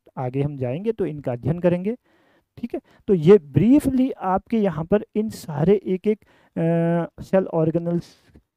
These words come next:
के बारे में अध्ययन करना है, उसके, उसका function देखना है, उसका, अ, मॉर्फोलॉजी देखनी है, फिजियोलॉजी देखनी है और किस तरीके से वो function कर रहा है, ये सारा इनका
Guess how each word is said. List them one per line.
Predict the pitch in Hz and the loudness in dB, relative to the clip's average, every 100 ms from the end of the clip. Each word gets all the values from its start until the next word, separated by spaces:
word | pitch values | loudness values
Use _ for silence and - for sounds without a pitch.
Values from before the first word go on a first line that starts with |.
| _ _ - | _ _ -2
के | 170 | 0
बारे | 147 135 143 | 2 -2 -4
में | 156 | -6
अध्ययन | - - - 190 | -10 -6 -4 -2
करना | 190 190 | -4 -2
है, | 196 262 | -2 -2
उसके, | - 190 - - 208 196 _ _ _ - | -4 -10 -10 0 0 0 _ _ _ -10
उसका | 165 - - 190 | -10 -10 -2 0
function | 165 - 139 - 202 202 | 0 -6 -8 -6 -6 0
देखना | 196 190 202 | 0 0 -4
है, | 208 | -4
उसका, | 165 - 143 | -4 -6 -6
अ, | 123 127 | -6 -10
मॉर्फोलॉजी | 147 139 135 131 139 185 196 190 | -10 -8 -4 0 0 2 0 2
देखनी | 196 196 208 196 | 2 2 2 0
है, | 214 247 _ _ | 0 -2 _ _
फिजियोलॉजी | - 147 165 180 185 | -4 2 4 4 4
देखनी | 196 196 - 208 | 2 2 2 0
है | 233 247 _ - | 0 -2 _ -8
और | 170 190 294 _ _ _ _ _ _ _ - | 2 2 0 _ _ _ _ _ _ _ -2
किस | 262 | -2
तरीके | - 190 170 175 | 2 2 2 0
से | 190 | -2
वो | 180 | -6
function | 151 143 - 196 | -6 -10 -6 -4
कर | 151 127 | -4 -4
रहा | 185 | -6
है, | |
ये | 285 | -6
सारा | 254 - 175 190 - | -6 -2 0 0 -2
इनका | 151 - 214 | -10 -6 -6